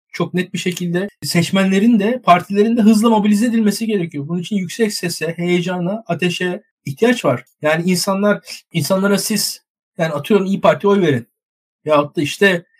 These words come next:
H D P'li bir gruba C H P'ye oy verin diyecekseniz bir heyecan yaratmanız da gerekiyor. Bir ateş yanması gerekiyor insanların kalbindeki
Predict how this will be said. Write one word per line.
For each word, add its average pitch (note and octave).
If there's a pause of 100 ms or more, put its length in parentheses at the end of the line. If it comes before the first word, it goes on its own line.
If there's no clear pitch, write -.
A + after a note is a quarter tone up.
(200)
H E3+
D F3+
P'li F#3+
bir G3
gruba F3
C F#3
H D#3
P'ye F#3
oy G3
verin D3+
diyecekseniz D3 (380)
bir D#3+
heyecan F#3
yaratmanız C3
da A#2+
gerekiyor. A#2
Bir D3 (100)
ateş -
yanması D#3
gerekiyor C#3+
insanların A#2+
kalbindeki C3+